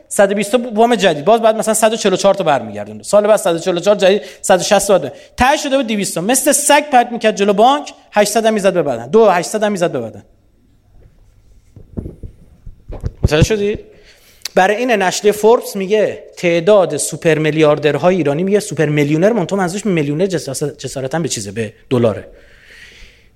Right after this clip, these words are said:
میگه ایران دویست و پنجاه هزار تا سوپر میلیونر داره، عربستان سعودی دویست و پونزده هزار تومن. همهٔ اینا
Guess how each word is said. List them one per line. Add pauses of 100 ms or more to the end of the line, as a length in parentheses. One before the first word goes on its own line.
میگه
ایران
دویست
و
پنجاه
هزار
تا
سوپر
میلیونر
داره، (1040)
عربستان
سعودی
دویست
و
پونزده
هزار
تومن. (2000)
همهٔ
اینا